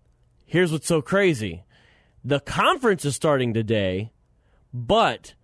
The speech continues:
at the last second this year, they canceled the Arab America Festival. And so now it's been moved all the way to the spring. So it always happens, like, the third week of October for the past, uh, like, seven or eight, nine years that I've known of.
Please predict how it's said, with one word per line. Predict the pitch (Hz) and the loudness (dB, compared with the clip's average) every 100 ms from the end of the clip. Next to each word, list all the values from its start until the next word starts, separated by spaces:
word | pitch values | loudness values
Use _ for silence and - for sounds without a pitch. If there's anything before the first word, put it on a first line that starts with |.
| _ - | _ -2
at | 170 | 0
the | 151 131 | 0 0
last | 135 240 285 | 2 2 0
second | 240 214 208 202 | -2 -2 -2 -2
this | 180 180 - | 0 0 2
year, | 170 | 0
they | 165 156 | 2 0
canceled | - 165 160 170 151 | 0 -2 0 -2 -2
the | 147 131 | -2 0
Arab | 135 131 | 2 2
America | 123 123 120 127 | 0 0 0 -4
Festival. | - 143 - 135 107 73 _ _ _ - - | -2 -2 -2 -4 -6 -8 _ _ _ -20 -8
And | 143 | -6
so | - 175 | 0 2
now | 180 196 | 2 2
it's | 180 | 0
been | 170 180 | 0 0
moved | 180 165 | 2 2
all | 170 | 2
the | 170 | 2
way | 170 | 0
to | 160 | 0
the | 147 | -4
spring. | 139 - 165 185 147 95 90 | -4 -4 0 2 0 -2 -6
So | - 190 | -2 0
it | 175 - | 0 2
always | 208 262 269 | 2 4 2
happens, | 226 220 - 156 | 0 0 0 0
like, | 143 139 | 0 -2
the | 135 | -6
third | - 180 160 | 0 0 0
week | 170 151 | -2 -2
of | 135 | -2
October | 135 165 180 123 87 - _ | 0 0 0 0 -4 -6 _
for | 262 | -2
the | 277 | 0
past, | 277 247 226 - | 0 -2 -4 -2
uh, | 254 240 220 _ _ - | 2 2 0 _ _ -6
like, | 190 196 | -4 -2
seven | - 254 226 | -2 0 2
or | 226 | 2
eight, | 220 220 - - | 2 0 -2 -4
nine | 160 190 214 196 | 0 2 2 2
years | 208 226 175 | 4 4 2
that | 156 | 2
I've | 160 160 | 2 2
known | 196 208 | 2 2
of. | 127 90 | 0 -2